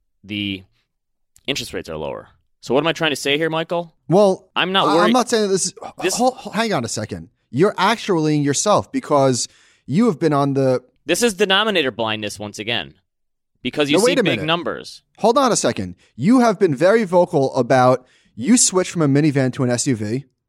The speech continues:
Speaker 2: right?
Speaker 1: Yes.
Speaker 2: You have been on the record as saying that, "Holy cow, S U Vs are so expensive." And now you're saying, "Well,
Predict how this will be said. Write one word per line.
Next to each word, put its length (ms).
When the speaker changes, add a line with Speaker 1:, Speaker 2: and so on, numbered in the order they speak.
Speaker 2:
right? 260
Speaker 1:
Yes. 480
Speaker 2:
You 320
have 460
been 380
on 440
the 120
record 460
as 240
saying 440
that, 400
"Holy 340
cow, 440
S 220
U 80
Vs 220
are 60
so 340
expensive." 680
And 100
now 160
you're 160
saying, 560
"Well, 420